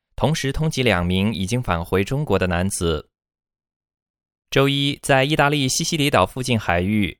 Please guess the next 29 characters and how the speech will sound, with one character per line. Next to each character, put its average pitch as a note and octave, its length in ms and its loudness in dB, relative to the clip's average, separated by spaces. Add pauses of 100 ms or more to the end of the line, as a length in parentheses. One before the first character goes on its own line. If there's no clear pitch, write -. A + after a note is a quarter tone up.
(140)
一 C#3+ 80 4
艘 C#3+ 240 4
载 D3 220 2
有 G#2 160 6
二 C3 160 4
十 - 140 -4
二 D#3 120 2
人 A2 140 2
的 G#2+ 180 6
超 D#3+ 240 0
级 G#2 140 -2
豪 G#2 180 0
华 G2+ 200 0
游 G2+ 140 2
艇 E2 380 -6
遭 B2 220 2
遇 A2 160 0
暴 C3+ 140 0
风 D3 200 -6
雨 F2+ 140 -2
沉 E2 240 -4
没， G2 340 2 (300)
目 D3+ 100 2
前 G#2+ 400 2
有 G2+ 300 4
一 C#3+ 120 -2
人 A2 200 2
死 - 160 -2
亡， F2+ 400 2